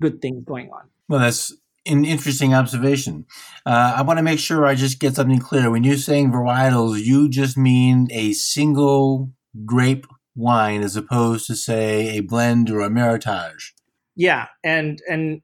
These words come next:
Speaker 1: all of those things have a meaning. So Meritage just m-, is a, is the American term for a Bordeaux blend. So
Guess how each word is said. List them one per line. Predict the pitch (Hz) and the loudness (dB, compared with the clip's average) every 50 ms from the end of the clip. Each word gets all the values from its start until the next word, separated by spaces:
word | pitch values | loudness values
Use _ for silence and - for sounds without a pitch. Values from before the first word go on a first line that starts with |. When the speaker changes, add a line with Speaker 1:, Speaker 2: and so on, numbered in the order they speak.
| - - | -10 -4
Speaker 1:
all | 180 180 202 208 | -2 -2 0 0
of | 196 180 | -2 0
those | 196 180 156 151 - _ _ _ _ _ _ _ _ _ _ _ _ _ _ - | 0 0 -2 -2 -6 _ _ _ _ _ _ _ _ _ _ _ _ _ _ -4
things | - 175 165 156 147 | -4 -2 -2 -2 -2
have | 160 156 147 | -2 -4 -2
a | |
meaning. | 143 151 156 147 131 120 123 | -2 -2 -2 -4 -4 -6 -8
So | 120 - 147 | -8 -6 -4
Meritage | 151 160 175 196 208 - - 180 170 165 160 160 - - | 0 2 2 2 0 0 0 2 2 2 2 -2 -6 -12
just | - - 165 143 - | -12 -8 -8 -6 -4
m-, | 170 156 165 160 | -2 -4 -4 -4
is | 175 - - | -6 -6 -6
a, | 151 151 151 | -6 -6 -4
is | 170 127 | -6 -4
the | - 156 151 | -2 -2 -2
American | 143 151 156 160 156 160 165 151 | 0 0 0 0 0 -2 -4 -8
term | - - 165 151 147 143 | -6 -4 -4 -4 -4 -6
for | - - 147 139 | -6 -6 -6 -4
a | 135 131 131 | -4 -4 -6
Bordeaux | 123 120 143 151 147 147 147 131 127 | -6 -4 -2 -2 0 0 -2 -2 -4
blend. | 123 127 120 120 120 - _ _ _ _ _ _ | -6 -8 -12 -16 -18 -20 _ _ _ _ _ _
So | - - 147 135 127 123 127 123 123 | -14 -10 -8 -6 -6 -6 -8 -8 -10